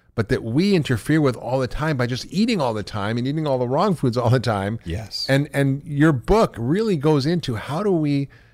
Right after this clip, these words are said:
Speaker 1: reverse that process? How do we understand what harms the mitochondria, what causes inflammation? How do we shift that? So let's talk more about these cellular aging forms,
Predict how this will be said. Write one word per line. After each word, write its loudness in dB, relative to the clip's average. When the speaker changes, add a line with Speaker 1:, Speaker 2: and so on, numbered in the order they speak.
Speaker 1:
reverse 2
that 2
process? -2
How 0
do 2
we 0
understand -2
what -4
harms -2
the -4
mitochondria, -6
what -4
causes 2
inflammation? -4
How -4
do 2
we 0
shift -4
that? -8
So 2
let's 2
talk 0
more 6
about 4
these 0
cellular 4
aging 0
forms, -4